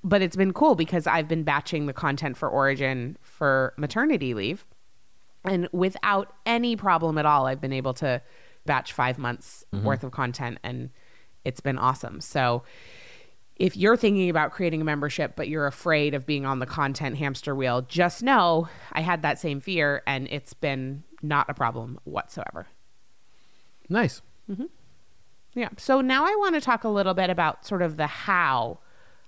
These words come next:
Speaker 1: of how we run a membership. And again, Stu gave a lot of great tips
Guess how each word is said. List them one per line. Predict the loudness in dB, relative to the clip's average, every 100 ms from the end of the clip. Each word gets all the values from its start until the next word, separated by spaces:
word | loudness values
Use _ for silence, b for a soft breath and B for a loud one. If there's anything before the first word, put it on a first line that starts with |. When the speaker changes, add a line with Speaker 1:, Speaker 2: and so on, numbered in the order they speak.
| -12 0
Speaker 1:
of | 2 2 -2 -8 -14
how | -6 0 2
we | 2
run | 0 0
a | -2
membership. | -2 -4 -2 -4 -4 -6 -4
And | -2 -4 -6 -4
again, | 0 2 0
Stu | -2 -2 -2
gave | 2 0 0
a | -2
lot | 2 4 2
of | 2
great | -4 -4
tips | -4 -6 -8